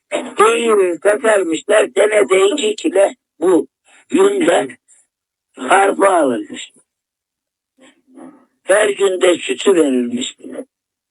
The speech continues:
Birer fincan çocukları içermiş. Bundan da birer parça yermişler. Bir gün böyle Kurban Bayramı. Arufa günü. Fıtta'nın kocası demiş ki,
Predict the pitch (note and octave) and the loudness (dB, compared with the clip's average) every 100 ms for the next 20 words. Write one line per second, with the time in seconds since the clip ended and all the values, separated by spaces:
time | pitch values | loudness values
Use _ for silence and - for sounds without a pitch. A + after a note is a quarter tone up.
0 | _ - G#3+ G#3+ G3+ D3+ F3 E3 E3+ E3 | _ 2 4 4 2 0 -4 -2 -2 -2
1 | D3 F3 F3 D#3+ D#3+ D#3 E3+ F#3 - F3+ | 0 0 0 0 0 2 2 0 2 2
2 | D#3 C#3+ B2+ - E3+ E3 E3+ D3 D3 D#3 | 2 0 -4 -2 -2 0 0 0 0 2
3 | E3 D#3 C#3 D3+ D#3+ C3+ D#3+ D3 C#3 B2+ | 2 2 0 0 0 2 2 2 0 -4
4 | - - A#3+ - - _ _ C4+ B3 _ | -10 -10 -10 -12 -18 _ _ -20 -20 _
5 | _ _ _ _ _ _ - _ _ _ | _ _ _ _ _ _ -20 _ _ _
6 | _ _ - F#3 F#3+ F#3 G3 F3+ F3 F#3 | _ _ -2 0 0 2 0 0 0 2
7 | F3+ F#3 D3+ D#3 F3 E3 F3 D#3+ D3+ B2+ | 4 2 0 0 0 0 0 0 -2 -2
8 | - - - - _ _ _ _ - _ | -6 -6 -10 -16 _ _ _ _ -20 _
9 | _ _ _ _ _ _ - C4 - C#4 | _ _ _ _ _ _ -14 -14 -10 -10
10 | - - - - - D3+ D#3 C#3 D#3+ C#3 | -12 -20 -20 -4 0 2 2 2 2 0
11 | B2 C3 - - C4+ _ _ _ _ _ | -4 -8 -8 -8 -10 _ _ _ _ _
12 | _ _ _ - C4 D4 C#4 B3+ B3+ B3+ | _ _ _ -20 -20 -20 -20 -20 -20 -20
13 | C4 C4 C4 C4+ C4 C4 B3+ _ C4 D4 | _ _ _ _ _ _ -20 _ -20 -20
14 | D4+ C#4+ D4 D4+ - D4 B3+ C4 _ _ | -20 -20 -20 -20 -20 -20 _ _ _ _
15 | _ _ _ _ C3 C#3 D3+ - D#3+ D#3+ | _ _ _ _ -6 -6 -4 -2 -2 -2
16 | D3+ C#3 D3+ D3+ D3+ C3 C#3 D3+ D3+ D3 | -4 -2 -2 0 -2 -2 -2 -2 0 -4
17 | B2+ C3 B2+ A2 - | -6 -4 -4 -4 -10